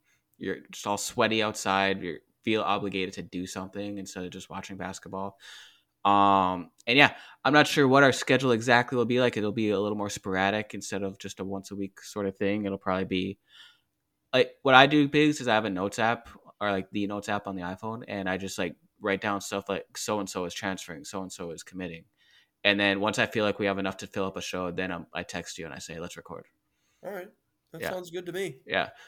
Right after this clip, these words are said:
Speaker 1: So I know the next one, um, I got stuff going on in the next couple weeks here. I'm moving into a new house on the twenty-first.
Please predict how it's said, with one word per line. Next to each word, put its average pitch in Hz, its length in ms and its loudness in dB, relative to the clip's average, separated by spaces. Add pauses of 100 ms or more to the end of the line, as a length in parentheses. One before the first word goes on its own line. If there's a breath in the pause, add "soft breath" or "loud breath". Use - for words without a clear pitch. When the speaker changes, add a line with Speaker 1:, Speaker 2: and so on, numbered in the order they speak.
Speaker 1:
So 123 600 8
I 120 80 4
know 123 120 6
the 117 80 6
next 135 320 6
one, 131 460 4 (120)
um, 87 480 2 (300)
I 113 80 6
got 120 100 6
stuff - 260 0
going 110 260 2
on 110 300 4
in 107 80 -2
the 107 60 -2
next 104 240 -2
couple 117 220 -6
weeks 107 240 -2
here. 113 500 -2
I'm - 200 -8 (120)
moving 104 300 -6
into 101 240 -4
a 95 60 -4
new 98 120 -6
house 120 400 0
on 110 60 -10
the 95 60 -12
twenty-first. - 880 -2